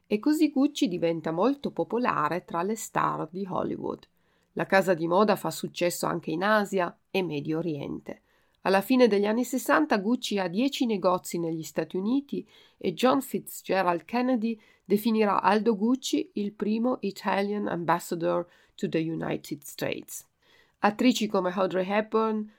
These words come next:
vestono Gucci e a Jackie Kennedy viene dedicata una borsa, la borsa Jackie O.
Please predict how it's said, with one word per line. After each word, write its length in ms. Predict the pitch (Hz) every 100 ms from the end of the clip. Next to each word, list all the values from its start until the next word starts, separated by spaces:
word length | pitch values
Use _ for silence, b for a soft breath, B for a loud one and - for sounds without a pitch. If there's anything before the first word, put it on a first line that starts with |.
| b
vestono 560 | 160 190 - 202 208 226
Gucci 520 | 202 - - - - _ _ -
e 140 | 175
a 100 | 170
Jackie 400 | 143 226 240 214
Kennedy 520 | 208 190 220 220 233
viene 300 | 180 170 165
dedicata 500 | 165 175 214 165 160
una 160 | 170 180
borsa, 600 | 170 147 - - 170 -
la 180 | - 170
borsa 500 | 160 165 165 196 180
Jackie 500 | 143 160 139 - - -
O. 280 | - -